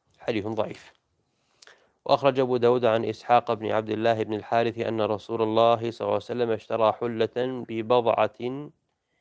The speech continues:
ببضعة وعشرين قلوصا فأهداها إلى ذي يزن.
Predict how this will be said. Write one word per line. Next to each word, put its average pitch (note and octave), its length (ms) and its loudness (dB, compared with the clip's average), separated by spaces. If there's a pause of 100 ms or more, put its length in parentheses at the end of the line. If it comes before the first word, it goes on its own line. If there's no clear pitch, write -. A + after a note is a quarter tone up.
(340)
ببضعة B2 500 4
وعشرين A2 600 -2
قلوصا B2+ 680 0 (140)
فأهداها A2 800 2
إلى A2 380 -2
ذي B2 140 -4
يزن. G#2+ 360 -2